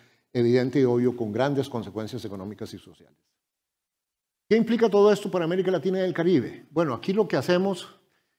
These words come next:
es levantar preguntas que esperamos que sean preguntas relevantes para la reflexión y la conversación. Damos algunas respuestas, pero más que todo es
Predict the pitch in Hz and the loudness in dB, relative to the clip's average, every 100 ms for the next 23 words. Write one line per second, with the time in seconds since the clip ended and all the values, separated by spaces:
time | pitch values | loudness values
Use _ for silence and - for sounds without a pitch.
0 | _ - 147 156 - - - - 143 127 | _ -2 0 0 -4 -14 -14 -4 -2 -2
1 | 117 135 147 135 139 127 139 127 - 123 | -2 -4 -2 0 0 -2 -6 -10 -10 -10
2 | - 110 131 120 113 131 127 110 120 131 | -6 -6 -6 -6 -6 -6 -4 -4 -4 -4
3 | 123 113 101 127 127 123 120 110 107 98 | -4 -4 -4 -6 -6 -8 -6 -4 -6 -8
4 | 92 90 143 143 123 110 98 95 80 92 | -12 -6 -2 0 -2 -6 -10 -12 -14 -4
5 | 147 131 87 - _ _ _ _ _ _ | 0 0 -4 -14 _ _ _ _ _ _
6 | - _ _ _ _ _ - 135 180 127 | -20 _ _ _ _ _ -2 -2 0 -2
7 | 131 143 135 - 220 - 113 - 113 117 | -2 -2 -2 4 4 4 -4 -6 -6 -4
8 | 139 160 147 156 147 147 | -4 -4 0 2 2 0